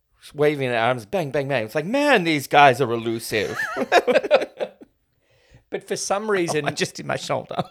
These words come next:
Speaker 2: But for some reason, the bad driving one is one I find funny in terms of what kind of things you would think are cliches and tropes in movies.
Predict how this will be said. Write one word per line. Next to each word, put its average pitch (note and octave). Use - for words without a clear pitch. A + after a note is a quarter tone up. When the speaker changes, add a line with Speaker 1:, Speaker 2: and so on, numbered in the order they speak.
Speaker 2:
But D#3+
for F#3
some F#3+
reason, F3+
the C#3+
bad A#2+
driving G2
one F2
is -
one G2+
I F#2
find G2
funny B2
in G#2+
terms G#2+
of F#2+
what -
kind F3+
of D3
things D3+
you A#2
would A2+
think G#2+
are G#2+
cliches A2
and G2
tropes -
in G#2+
movies. F#2